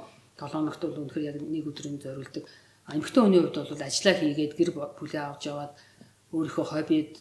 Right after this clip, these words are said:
цаг зав зориулна гэдэг бол бас их зохион байгуулалт шаарддаг. Хүссэн хүсээгүй, а, яагаад ингээд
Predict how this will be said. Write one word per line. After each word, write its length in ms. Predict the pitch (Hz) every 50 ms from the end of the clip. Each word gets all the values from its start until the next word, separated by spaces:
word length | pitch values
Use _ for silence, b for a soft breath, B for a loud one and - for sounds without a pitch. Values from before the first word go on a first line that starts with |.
| - -
цаг 160 | - 147 139
зав 220 | - 147 143 143 143
зориулна 400 | - 147 147 151 147 156 151 147
гэдэг 140 | 127 156 143
бол 80 | - -
бас 140 | - - -
их 80 | - - b b b b b b b b -
зохион 240 | - - - 185 180
байгуулалт 320 | 156 139 143 - - -
шаарддаг. 520 | - - 139 143 139 - - - - 220 - - - - - _ - _ _ _ _
Хүссэн 320 | - - - - 233 208 -
хүсээгүй, 360 | - - 165 147 147 147 147 B B B B B B B B B -
а, 140 | 139 135 143 156 175 - - - _ - - _ _
яагаад 480 | - 170 180 196 208 202 214 196 190 185
ингээд 260 | 165 160 170 170